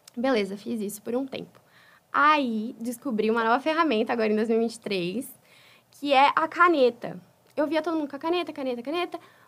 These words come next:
mas só te conhecer a caneta da Apple, que é um investimento um pouco mais elevado. Você tem que ter uma preparação ali, um custo mais elevado. E aí, o que que eu fiz? Eu descobri uma no Mercado Livre,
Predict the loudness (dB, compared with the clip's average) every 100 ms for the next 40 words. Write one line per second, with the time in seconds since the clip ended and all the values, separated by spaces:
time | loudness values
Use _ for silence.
0 | 0 4 4 2 -6 -6 -4 -4 -8 -10
1 | -4 -4 -2 -4 -2 -2 0 2 4 2
2 | -2 -2 -2 -2 -4 -4 -4 -4 -4 -4
3 | -2 -2 0 -2 0 -2 -2 2 4 4
4 | 2 -6 -6 -4 -4 -4 -4 -2 -2 -2
5 | -4 -2 -2 -2 -2 -4 -4 -6 -8 -10
6 | -8 -6 -2 0 0 -2 -8 -18 _ _
7 | -20 _ -8 0 4 6 4 4 2 2
8 | -2 -6 -6 -6 -6 -8 -14 _ _ 0
9 | 2 0 -6 -8 -4 -2 -2 -4 -4 -4
10 | -4 -6 -10